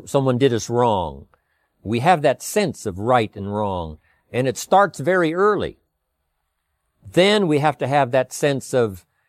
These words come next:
utilizing what's right and what's wrong so that we develop this sense of justice, this sense of being fair, this sense of being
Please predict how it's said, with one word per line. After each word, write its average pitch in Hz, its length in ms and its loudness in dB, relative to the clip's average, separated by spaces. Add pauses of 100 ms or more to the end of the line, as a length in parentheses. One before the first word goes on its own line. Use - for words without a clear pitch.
(200)
utilizing 117 800 2
what's 107 280 -6
right 113 260 0
and 104 140 -6
what's 104 220 -4
wrong 101 440 -2 (280)
so - 200 0
that 135 120 0
we 135 100 0
develop 131 600 0 (580)
this 123 180 0
sense 123 360 -4
of 87 140 -8
justice, - 680 -10 (800)
this 131 180 0
sense 151 320 0
of 104 160 -4
being 120 480 -2 (400)
fair, 110 720 2 (1400)
this 131 160 -2
sense 151 400 0
of 104 180 -6
being 117 500 -2